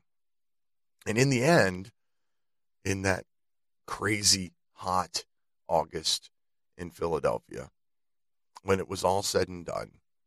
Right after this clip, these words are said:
thirty-nine of the fifty-five men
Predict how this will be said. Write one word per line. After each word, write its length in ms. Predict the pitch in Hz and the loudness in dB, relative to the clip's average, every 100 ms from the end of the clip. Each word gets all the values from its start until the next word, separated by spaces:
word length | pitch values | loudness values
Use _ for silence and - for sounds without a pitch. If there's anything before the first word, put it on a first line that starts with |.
| _ _ _ _ _ _ _ | _ _ _ _ _ _ _
thirty-nine 1120 | 147 147 160 151 151 120 113 104 85 67 57 _ _ _ _ | 0 2 2 -2 -6 -2 0 0 -2 -8 -16 _ _ _ _
of 160 | 82 - | -14 -12
the 80 | 82 | -6
fifty-five 600 | 87 - 85 - 73 - | -6 -6 -6 -4 -4 -8
men 340 | 78 58 | -10 -10